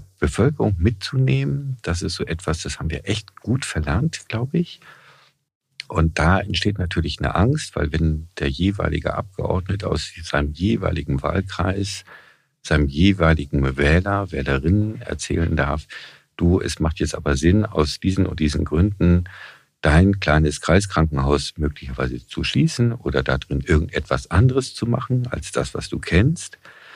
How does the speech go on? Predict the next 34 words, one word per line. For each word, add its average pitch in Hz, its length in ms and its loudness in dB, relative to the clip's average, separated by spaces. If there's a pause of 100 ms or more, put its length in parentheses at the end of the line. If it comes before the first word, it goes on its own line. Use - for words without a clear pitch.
(340)
dann 67 220 0
hat 85 120 2
er - 140 2
Angst 110 280 2
davor, 90 360 2
nicht 80 240 0
mehr 80 140 2
wiedergewählt 69 560 2
zu - 160 -14
werden. 62 340 -10 (720)
So, - 300 -12
und 76 200 -2
dann 71 240 -2
muss 78 200 2
er 95 60 2
das 85 180 0
ja - 140 0
irgendwie 95 340 -2
erklären. 65 580 -4
Und 73 160 -8
vor - 160 0
dieser 120 320 4
Erklärung 127 720 -2 (640)
hat - 160 -2
er - 180 -4
Angst, 139 520 2 (200)
weil 78 140 2
er 80 120 0
gar - 200 -2
nicht 80 200 -2
weiß, 85 340 -2 (640)
warum, 101 520 4
wieso, 90 460 2
weshalb. 82 480 -2